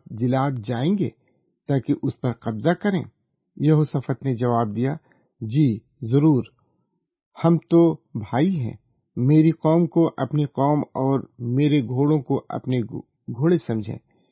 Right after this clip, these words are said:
لیکن مہربانی کر کے پہلے رب کی مرضی معلوم کر لیں۔"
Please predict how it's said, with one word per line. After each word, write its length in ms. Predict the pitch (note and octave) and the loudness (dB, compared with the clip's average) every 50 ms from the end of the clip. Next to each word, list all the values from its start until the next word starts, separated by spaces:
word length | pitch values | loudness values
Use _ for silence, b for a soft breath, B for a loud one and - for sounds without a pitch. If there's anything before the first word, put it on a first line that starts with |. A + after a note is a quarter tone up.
| _ _ _ _ _ _ - | _ _ _ _ _ _ -4
لیکن 480 | - C#3+ D3+ D3+ C3+ - D#3+ D#3 D#3+ F3 F3+ _ _ _ _ - | 0 4 4 4 4 4 4 4 4 2 0 _ _ _ _ -2
مہربانی 580 | C3 C#3 C#3 C#3 C#3+ C#3 C#3+ D3 D3+ D#3 D#3+ C#3+ | 0 2 2 2 2 2 2 2 4 4 2 0
کر 200 | - C#3+ B2+ B2 | 0 -2 -2 -2
کے 180 | - - C3+ | 0 -2 -4
پہلے 340 | B2+ - B2+ B2 B2 B2+ B2+ | -2 0 -2 0 0 0 0
رب 220 | A2+ C3 D#3 D3 | 0 0 -2 -2
کی 180 | - _ - C3+ | -4 _ -4 -2
مرضی 340 | B2 A#2+ A#2 G#2+ G#2+ A#2 B2 | -2 0 -2 -2 -4 -4 -4
معلوم 360 | A#2+ A2+ A2 A2 A#2+ C3+ C3+ | -2 -2 -2 -2 -2 -2 -2
کر 160 | - - A2+ | -4 -4 -6
لیں۔" 200 | G2+ F#2+ G2 F#2+ | -4 -4 -6 -8